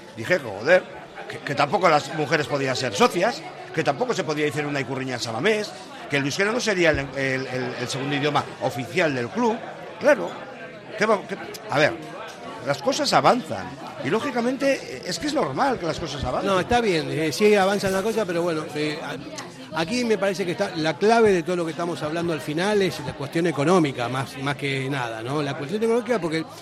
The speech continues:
Speaker 2: el Atleti ha visto en estos últimos años que hay equipos que siempre fueron menos que nosotros, que nos están pasando por encima en la parte
Speaker 1: Ya.
Speaker 2: económica, que tienen dinero para hacer un montón de cosas, y nosotros no.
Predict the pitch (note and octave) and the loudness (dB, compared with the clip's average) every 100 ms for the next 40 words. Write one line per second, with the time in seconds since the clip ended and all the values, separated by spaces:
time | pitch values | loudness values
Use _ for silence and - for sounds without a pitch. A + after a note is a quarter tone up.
0 | - - D#3+ D#3 F#3+ F#3+ A#3 G#3+ - - | -16 -6 0 0 0 0 0 0 -4 -10
1 | - - - - D#3+ F3+ A3+ - F#3+ F#3+ | -12 -14 -14 -6 0 4 4 4 2 2
2 | - E3 G#3 F3 G#3 G3 B3 A3+ G#3+ G#3 | 0 0 0 2 0 4 4 4 4 4
3 | F3+ F3+ E3+ G#3+ F3 D3 E3 C#3 F3 G3 | 4 4 4 2 2 2 0 -2 2 2
4 | F3+ E3+ F#3+ F#3+ F#3 G3 F3+ G3 G3+ B3 | 2 0 2 2 2 2 2 0 2 2
5 | A3 A3 F#3+ E3+ C3+ F#3+ E3+ F#3 G3 D#3+ | 2 2 2 2 2 -2 0 0 0 0
6 | E3 D#3 G3+ F#3+ D#3 C#3+ D3 D3 A#2+ F3+ | -2 0 0 2 0 -2 -2 -2 0 -2
7 | G#3 F#3+ D3+ C#3 D#3+ D3+ C#3+ D#3 E3 D3+ | 0 0 0 2 2 2 2 0 0 -2
8 | C#3 D3 C#3 C#3 D3 D3 C#3 C3 - - | -4 -4 -4 -4 -4 -6 -6 -8 -10 -14
9 | - D3 D3 F#3 F3+ E3+ D#3+ F3+ | -6 0 2 4 4 4 6 4